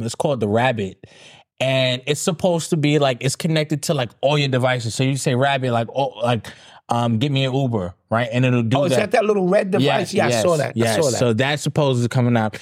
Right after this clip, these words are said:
Speaker 1: Now, when I saw that, right, 'cause that's, like, really kinda, like, the next step where everything is connected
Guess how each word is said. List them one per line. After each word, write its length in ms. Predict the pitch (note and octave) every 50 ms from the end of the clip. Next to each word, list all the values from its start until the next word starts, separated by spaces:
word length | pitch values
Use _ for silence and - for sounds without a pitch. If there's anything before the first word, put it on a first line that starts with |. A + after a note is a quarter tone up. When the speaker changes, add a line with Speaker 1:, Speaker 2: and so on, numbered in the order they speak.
| - - D#3
Speaker 1:
Now, 300 | D3 D#3+ D#3+ D3+ C#3 A#2+ A#2+
when 180 | B2 B2 C#3 D3+
I 120 | E3 F#3+ G3
saw 260 | - - G#3+ F#3 D3+
that, 260 | C3+ D3 C3+ A2 G2
right, 160 | G#2+ A#2+ B2 -
'cause 120 | - A#2
that's, 220 | D3 D#3+ F3 -
like, 120 | F#3+ D3 A#2+
really 540 | A2+ A#2 A#2 B2 C#3+ E3 E3+ E3 D3+ D3+ C#3+
kinda, 380 | - - - D3 D3+ D3+ D3+ C#3+
like, 240 | C3+ C3 B2+ -
the 60 | - B2
next 300 | C3 C#3 B2+ - - -
step 360 | - - D3+ D3+ D3+ - -
where 240 | B2 B2+ C3 B2+ A#2+
everything 380 | - D3 D#3 D3+ C#3 - D3 C#3
is 200 | C#3 A#2+ - -
connected 460 | - - C#3 C3+ C3+ C3+ - D3 C3